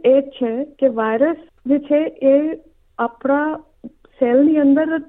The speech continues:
મલ્ટીપ્લાય કરે અને બેક્ટેરિયા જે mostly છે,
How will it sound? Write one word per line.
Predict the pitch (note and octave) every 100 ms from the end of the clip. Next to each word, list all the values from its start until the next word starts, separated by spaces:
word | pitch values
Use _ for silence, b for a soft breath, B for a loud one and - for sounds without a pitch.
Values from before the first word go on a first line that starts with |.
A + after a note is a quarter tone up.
| _ B3
મલ્ટીપ્લાય | C4+ C#4 D4+ D#4 D#4
કરે | D#4 E4+ A4 b b b -
અને | C4
બેક્ટેરિયા | A#3+ G#3+ G#3 - D4 E4+ F4
જે | C#4+
mostly | C4 B3 B3 B3+ A#3+
છે, | - A#3+ C#4